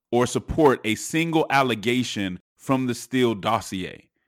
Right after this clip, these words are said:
Yet they moved forward with it like it was a legitimate document and took so much time out of the public discourse to talk about something that they could have easily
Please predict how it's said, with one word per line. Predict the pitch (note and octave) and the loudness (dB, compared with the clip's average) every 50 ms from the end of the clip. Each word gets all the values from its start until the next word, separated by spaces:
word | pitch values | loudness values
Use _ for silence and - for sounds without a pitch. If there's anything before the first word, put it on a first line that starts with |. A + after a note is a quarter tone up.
| _ _ _ - | _ _ _ -6
Yet | G#2 A2+ C#3 C#3 C#3 | 4 6 6 6 6
they | - B2+ A#2+ | 4 4 4
moved | A2+ A2 A#2+ C#3+ D#3 E3+ E3+ D#3 - | 4 4 6 8 8 8 8 4 2
forward | - - E3 D#3+ D#3+ D#3 D3+ B2+ A2+ | -2 0 2 4 6 6 6 6 4
with | A2 A#2 A2+ - - | 2 0 0 0 0
it | A2 G#2 F2 | -2 -2 -2
like | - G#2 A#2 A#2+ A2 | 0 0 0 2 2
it | B2+ A#2 | -2 -2
was | A2 A#2 G#2+ | -2 -2 -2
a | A2+ | -2
legitimate | G#2+ G#2+ G#2 F#2+ F2 B2+ C#3+ C#3+ D3 D3 D3 A#2+ G2+ G#2 | -4 -4 -6 -4 2 2 4 4 4 0 -2 -6 -6 -2
document | F#2+ A#2 A2+ B2+ A#2 - - G2+ F#2 F#2 F2+ F2 - _ _ _ _ | 0 2 2 2 0 -2 -6 -6 -4 -4 -6 -8 -10 _ _ _ _
and | - G#2+ G2+ - | -8 -8 -8 -6
took | - - C#3+ B2+ A#2 - - _ _ _ _ _ _ | 2 6 6 6 6 4 -4 _ _ _ _ _ _
so | - - - - G3 F#3+ G3 | -12 -10 0 4 6 6 6
much | G3 F#3+ F#3 F3+ - - | 6 4 2 2 0 -10
time | - D#3+ D#3 D3 D3 D3 C3+ - | -6 -6 -2 2 2 0 0 2
out | A#2+ C3+ C#3 | 2 2 2
of | C3+ B2+ | 4 2
the | B2+ | -2
public | - - D3 C3+ B2 B2 A2 G2 | -2 0 0 2 2 0 -2 0
discourse | G2 B2+ C3 - - - A#2+ G#2+ - - | 0 0 0 0 -2 -2 -2 -2 -2 -4
to | - G2+ | -10 -8
talk | - - - F3 - - | -8 -2 2 2 2 4
about | F3 B2 A#2 A2 G#2+ G#2 | 2 4 6 4 4 4
something | - - A#2 G#2 - - G#2 G2 F#2+ F2+ _ _ _ _ | 0 -4 -4 -4 -4 -2 -4 -2 -2 -4 _ _ _ _
that | - A#2 A#2 B2 | -2 -2 2 2
they | C3 B2 | 2 2
could | - C#3 B2 | 2 0 0
have | G#2+ A2 G#2+ - | 0 -2 -4 -4
easily | C#3+ E3 E3+ E3+ E3 D3+ C#3+ D3 C3+ A#2 A#2 A2 G#2+ G#2 - | -2 0 2 2 2 0 0 -2 0 0 0 0 -2 -4 -6